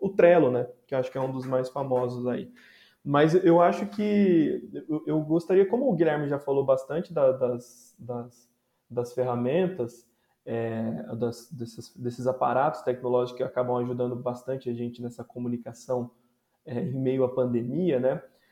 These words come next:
O, eu queria soltar uma outra bola aí pra gente discutir, porque eu concordo com todos esses e pra mim são primordiais, né?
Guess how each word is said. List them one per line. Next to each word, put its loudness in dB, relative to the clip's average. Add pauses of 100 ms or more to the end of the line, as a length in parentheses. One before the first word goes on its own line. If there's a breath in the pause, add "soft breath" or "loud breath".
(120)
O, 0
eu 0
queria 0
soltar -2
uma 0
outra 4
bola 4
aí 2
pra -4
gente -6
discutir, -6
porque -4
eu 0
concordo 2
com -6
todos -6
esses -2
e -12
pra -2
mim -6
são -8
primordiais, -4
né? -8